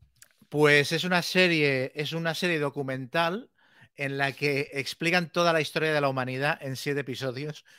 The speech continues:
corriendo mucho. Y el rollo es que es un falso documental en el que la presentadora es absolutamente idiota, entonces explica toda la historia de la humanidad mal.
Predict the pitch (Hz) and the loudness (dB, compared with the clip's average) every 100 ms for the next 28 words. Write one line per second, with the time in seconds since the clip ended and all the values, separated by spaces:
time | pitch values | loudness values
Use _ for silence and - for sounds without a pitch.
0 | - - 139 135 143 135 127 123 - 110 | -20 -10 -6 -4 -2 -2 -2 -6 -6 -10
1 | 123 - - _ - - - - 156 147 | -12 -18 -20 _ -20 -20 -20 -10 0 2
2 | 147 151 175 196 185 185 180 170 180 170 | 2 4 4 4 4 0 0 2 4 4
3 | 190 175 165 160 147 170 165 185 - 143 | 2 0 0 -2 0 4 6 4 0 -4
4 | 143 135 143 139 - _ _ 147 143 151 | -2 -2 -2 -2 -4 _ _ -2 -2 -2
5 | 156 147 147 180 170 143 - 147 175 180 | -4 -2 2 2 0 -4 -4 -2 -2 -4
6 | 170 151 135 139 175 170 180 - 127 156 | -4 -4 -2 0 0 0 -2 -6 -8 -4
7 | 151 143 160 147 135 - 185 180 156 - | -4 -4 -6 -6 -4 0 0 0 -4 -2
8 | 151 143 143 147 165 131 127 117 101 | 0 0 -2 -2 -4 -4 -6 -6 -8